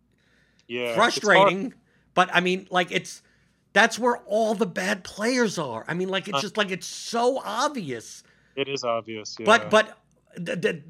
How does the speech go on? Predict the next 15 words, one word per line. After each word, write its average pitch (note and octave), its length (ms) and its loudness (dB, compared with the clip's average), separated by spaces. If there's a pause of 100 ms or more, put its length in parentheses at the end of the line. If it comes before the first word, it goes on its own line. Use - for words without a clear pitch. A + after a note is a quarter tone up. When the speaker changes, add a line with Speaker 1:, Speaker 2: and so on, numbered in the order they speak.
Speaker 2:
the F3+ 140 0
reconciliation F#3+ 880 0
that D#3+ 100 -2
I D3 80 -2
need D3 140 -10
to C#3 80 -2
have F3 420 -2 (180)
is D3 120 -12
that E3 320 0
when E3 120 0
I E3+ 80 4
play F3+ 540 2 (240)
the D#3 100 -2
smaller E3 640 0
field, D3+ 500 -4